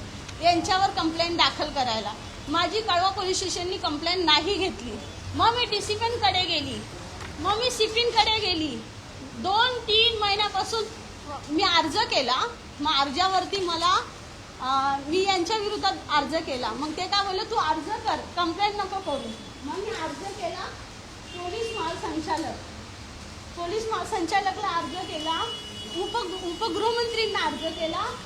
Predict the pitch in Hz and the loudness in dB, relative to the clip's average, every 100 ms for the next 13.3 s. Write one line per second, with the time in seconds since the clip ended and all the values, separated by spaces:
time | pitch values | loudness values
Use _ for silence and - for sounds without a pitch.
0 | - 359 - 480 480 440 427 415 370 311 | -6 -6 -4 -4 -4 -4 -2 2 4 4
1 | 277 339 339 294 311 381 440 - - 302 | 0 -2 0 0 4 4 2 -6 -4 2
2 | 359 381 453 415 330 320 311 277 262 320 | 4 6 4 4 2 4 4 4 2 -2
3 | 320 262 277 339 494 - - - 320 370 | -2 2 4 4 2 -4 -10 -2 0 2
4 | 320 277 415 403 320 254 330 320 302 - | 2 2 2 2 0 2 0 2 -2 -2
5 | 415 554 - - - - - 359 - 403 | -4 -4 -8 -12 -14 -4 2 2 2 -2
6 | 392 392 392 381 339 349 294 269 262 254 | 0 0 2 2 4 2 2 0 0 0
7 | 196 214 - - - - - - - - | -4 -6 -10 -12 -12 -12 -12 -12 -12 -10
8 | - 330 320 381 370 403 415 415 427 494 | -2 0 0 0 0 2 2 2 2 2
9 | 440 339 311 320 381 440 - - - - | 2 2 2 4 4 2 -2 -10 -12 -12
10 | - - - 311 370 415 415 440 381 320 | -12 -12 -2 6 6 8 6 6 6 6
11 | 330 277 - - - - 392 392 440 440 | 4 4 -4 -12 -10 -2 2 6 10 8
12 | 440 370 - 392 427 330 320 320 330 349 | 8 0 0 0 2 2 4 4 4 2
13 | 285 240 | 0 -2